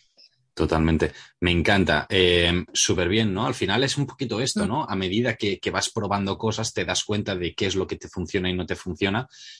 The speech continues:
Speaker 1: Y esto muchas veces lo digo en consulta, ¿no? Que al final, eh, las primeras veces que hay un contacto con la persona, hay, hay
Speaker 2: Mm.
Speaker 1: que conocerse, porque a nosotros los nutricionistas, de base, cuando justo, eh, empezamos a conocer a una persona, tenemos la teoría, ¿no? De decir, "Vale, en teoría esto te debería ir bien",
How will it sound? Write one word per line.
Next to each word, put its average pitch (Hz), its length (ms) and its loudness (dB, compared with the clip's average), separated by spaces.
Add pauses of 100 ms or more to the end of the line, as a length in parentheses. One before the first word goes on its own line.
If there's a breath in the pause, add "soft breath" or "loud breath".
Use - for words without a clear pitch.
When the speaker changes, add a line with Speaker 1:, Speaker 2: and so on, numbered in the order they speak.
Speaker 1:
Y 110 80 2
esto 123 160 0
muchas 127 260 0
veces 110 280 0
lo 110 80 4
digo 98 160 0
en 104 100 0
consulta, 101 500 0
¿no? 131 220 -6 (340 loud breath)
Que 98 220 2
al 92 140 -2
final, 107 400 0
eh, 101 360 0
las 98 200 -2
primeras 113 460 0
veces 120 260 0
que 117 80 2
hay 113 80 4
un 110 100 2
contacto 110 460 -4
con 104 100 -2
la 98 100 -2
persona, 127 520 -2 (400 soft breath)
hay, 98 240 2
hay 101 140 2
Speaker 2:
Mm. - 20 0
Speaker 1:
que 143 120 0
conocerse, 110 720 0
porque 95 540 -2 (300 loud breath)
a 101 260 0
nosotros 98 400 0
los 120 140 4
nutricionistas, 113 880 0
de 95 180 -2
base, 110 300 0
cuando 113 220 0
justo, 113 680 0
eh, 110 120 0
empezamos 104 440 -2
a 101 80 0
conocer 101 320 0
a 101 60 0
una 101 160 -2
persona, 117 260 -2
tenemos 98 280 -2
la - 100 -4
teoría, 110 560 4
¿no? 127 260 0
De 107 60 0
decir, 92 260 -2
"Vale, 110 260 2
en 90 200 -4
teoría 110 340 4
esto - 240 -4
te 101 180 -4
debería 101 420 0
ir 101 180 0
bien", 110 340 -2